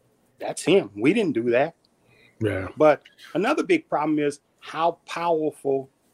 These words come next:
Speaker 1: the police unions are and how they hamstring politicians, local politicians who try to make changes.
Speaker 2: We're gonna see how strong they really are now,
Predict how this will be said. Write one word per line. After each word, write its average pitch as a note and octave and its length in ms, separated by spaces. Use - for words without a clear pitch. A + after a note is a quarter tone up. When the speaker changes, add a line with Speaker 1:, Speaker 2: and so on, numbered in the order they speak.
Speaker 1:
the B2 80
police C3 680
unions C#3 580
are A#2 300
and G#2+ 80
how C3+ 200
they B2 200
hamstring C3+ 920
politicians, A#2+ 960
local D#3 420
politicians B2 960
who C3 200
try C#3+ 400
to C3 80
make A#2+ 360
changes. - 720
Speaker 2:
We're A#2+ 120
gonna C3+ 140
see C3+ 160
how C3+ 140
strong C3+ 300
they B2+ 80
really C3 240
are C#3 140
now, B2+ 360